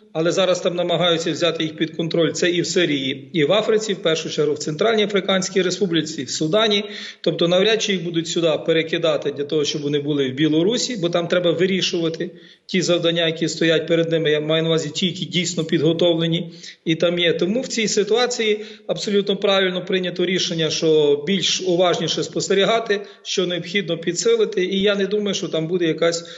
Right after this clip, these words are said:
велика загро-, загроза, особливо з боку вагнерівців для, для Києва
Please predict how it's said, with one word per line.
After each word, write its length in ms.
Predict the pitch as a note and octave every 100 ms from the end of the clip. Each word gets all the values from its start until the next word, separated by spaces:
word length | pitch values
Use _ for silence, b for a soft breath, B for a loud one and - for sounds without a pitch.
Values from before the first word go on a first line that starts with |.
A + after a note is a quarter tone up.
| B -
велика 420 | C#3 E3 E3+ D#3+
загро-, 600 | C3+ C#3+ E3 F3 - -
загроза, 520 | C3+ D#3 D#3+ G3+ E3+ D#3+
особливо 1120 | - - D#3 - E3 F3 F3+ E3 D#3 D3+ -
з 140 | A#2
боку 400 | C3 E3+ D#3+ C#3+
вагнерівців 640 | F3+ F3 F#3 E3+ - D3+
для, 380 | C3 D3 D3+ D3+
для 180 | C3 D3
Києва 480 | D3 G3+ G3 F3